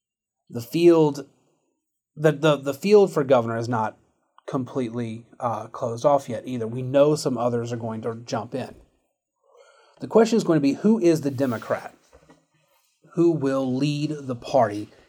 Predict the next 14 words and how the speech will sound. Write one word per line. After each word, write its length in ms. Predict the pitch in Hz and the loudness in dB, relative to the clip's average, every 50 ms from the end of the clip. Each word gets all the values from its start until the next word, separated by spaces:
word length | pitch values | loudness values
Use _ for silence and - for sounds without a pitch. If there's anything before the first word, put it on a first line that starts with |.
| _ _ _ | _ _ _
in 220 | - 123 117 110 107 | -8 -6 -6 -6 -6
the 60 | 104 | -8
state? 480 | - - - 156 139 113 - - - _ _ - - - _ _ _ _ _ - | -8 -8 -4 -4 -4 -4 -4 -10 -20 _ _ -20 -20 -20 _ _ _ _ _ -10
And 140 | 127 120 107 | -8 -8 -8
I'm, 240 | 98 98 104 107 - - | -8 -10 -16 -18 -16 -14
I'm 120 | 123 120 | -14 -12
telling 400 | 117 - - 156 170 220 240 220 | -10 -6 -4 -2 0 0 0 0
you, 120 | 180 151 135 | 2 0 -2
it's 120 | 117 117 | -4 -4
going 320 | - - 131 120 135 165 175 | -4 -4 -2 -2 0 -2 -2
to 40 | 185 | -2
be 220 | 156 147 135 143 | -4 -6 -10 -10
Gary 340 | 139 - 131 - 117 120 123 | -10 -8 -8 -8 -8 -8 -10
Chambers. 720 | 120 - 170 190 220 185 160 - - - - - - - | -6 -2 0 2 2 0 -2 -6 -10 -14 -18 -18 -18 -20